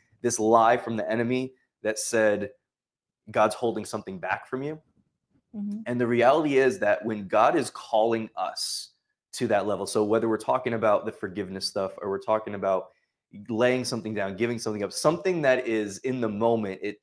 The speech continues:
Speaker 1: costing us something to go after God, to respond to God. And the idea here is not, you know, God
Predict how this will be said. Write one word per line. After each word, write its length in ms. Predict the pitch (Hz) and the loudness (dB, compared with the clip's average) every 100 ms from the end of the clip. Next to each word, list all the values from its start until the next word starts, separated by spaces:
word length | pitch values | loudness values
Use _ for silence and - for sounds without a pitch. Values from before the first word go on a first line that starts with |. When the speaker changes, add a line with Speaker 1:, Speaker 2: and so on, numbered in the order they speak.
| - | -20
Speaker 1:
costing 640 | - - 113 - - 113 | -8 0 0 0 -4 -4
us 160 | 98 - | -4 -4
something 720 | - - 117 120 - 170 196 - _ _ _ - | -4 -2 -2 -2 -4 -6 -6 -16 _ _ _ -10
to 500 | 127 117 110 107 104 _ _ _ 101 | -2 0 2 0 -6 _ _ _ -8
go 320 | 110 123 127 113 | 2 4 4 2
after 500 | 110 113 - 113 101 | 2 0 -2 -4 0
God, 300 | 101 95 - | 2 0 -2
to 80 | |
respond 560 | 104 104 - - 107 107 | -6 -6 -4 -2 0 -2
to 80 | 107 | -6
God. 300 | 92 85 - _ _ _ _ _ - | -4 -4 -6 _ _ _ _ _ -6
And 120 | 143 151 | -2 2
the 120 | 160 | 6
idea 400 | 143 117 196 233 | 4 4 -4 -4
here 320 | - 147 131 | -2 2 4
is 260 | 120 117 104 | 4 0 -2
not, 500 | 110 107 104 101 - | 0 2 2 0 -4
you 80 | 117 | -2
know, 160 | 104 | 0
God 540 | 101 113 117 120 110 | 2 4 6 6 2